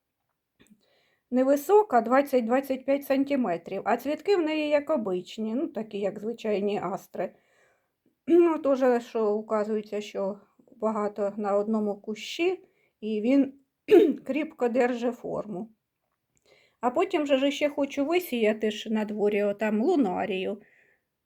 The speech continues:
Ну, знаєте, мабуть, таку квітку, мені все не вдається її виростити. Вже я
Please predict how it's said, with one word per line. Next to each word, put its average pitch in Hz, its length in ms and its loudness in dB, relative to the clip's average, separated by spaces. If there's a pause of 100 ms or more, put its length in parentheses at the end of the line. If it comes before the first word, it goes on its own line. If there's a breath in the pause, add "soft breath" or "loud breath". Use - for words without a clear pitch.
(220)
Ну, 285 140 -2
знаєте, 220 460 0
мабуть, 220 360 0
таку 226 280 -6
квітку, 214 640 -4 (320 soft breath)
мені 226 240 2
все 220 240 -2
не 220 120 2
вдається 214 520 0
її 214 320 0
виростити. 190 680 -6
Вже 202 220 -6
я 185 240 -4